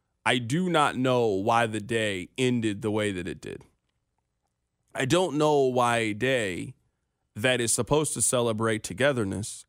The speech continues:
and community and love and civic pride and so many good things, I don't know why the day turned the way that it did. I don't know that.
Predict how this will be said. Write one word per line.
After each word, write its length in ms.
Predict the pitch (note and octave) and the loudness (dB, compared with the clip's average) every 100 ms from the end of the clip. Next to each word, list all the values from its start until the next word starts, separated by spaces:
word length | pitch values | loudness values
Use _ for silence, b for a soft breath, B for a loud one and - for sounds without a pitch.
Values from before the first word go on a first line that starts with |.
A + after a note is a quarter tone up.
| - | -16
and 140 | G#2 | -12
community 760 | - G2 C3 D3+ A2+ F#2+ - - _ _ _ | -10 -4 0 0 -2 -4 -8 -12 _ _ _
and 260 | G2 G2 G#2+ | -12 -6 0
love 680 | C#3 C#3 A2+ G2 G2+ - _ _ _ _ _ _ | 0 2 0 -2 -6 -16 _ _ _ _ _ _
and 560 | A#2 A2+ A2 G#2+ G2+ F2 - | -4 -2 -2 -4 -6 -6 -2
civic 400 | - D#3 C#3 - | 0 0 -2 -2
pride 600 | - C3+ G#2 D#2+ B2 D3 _ _ _ - | 2 4 2 0 -4 -8 _ _ _ -4
and 120 | B2+ | -2
so 220 | - F3 | 0 0
many 240 | F3+ D#3+ C#3 | 0 -2 0
good 320 | A#2+ B3 - | 0 -2 -2
things, 560 | G#2 D#2+ E3+ - - _ _ _ _ _ _ _ _ | -6 -6 -8 -10 -18 _ _ _ _ _ _ _ _
I 140 | C3+ | 2
don't 280 | D3 F3 B2 | 4 2 0
know 260 | D3 D3 C#3 | 0 2 4
why 480 | B2+ C3+ C3+ B2+ A#2 | 2 4 4 4 0
the 140 | A2 | -4
day 380 | G#2+ B2 A#2 G#2+ | 0 0 2 -2
turned 520 | - A#2+ A#2 G#2 G2 | -2 -2 -2 -4 -6
the 60 | G2+ | -4
way 180 | G#2+ | -4
that 120 | G2 F2+ | -4 -8
it 120 | - | -10
did. 180 | C#2+ - _ _ _ _ _ _ - | -12 -12 _ _ _ _ _ _ -2
I 60 | |
don't 220 | A2+ C#3+ | 0 2
know 160 | A2+ F2 | 0 -4
that. 200 | - - | -6 -12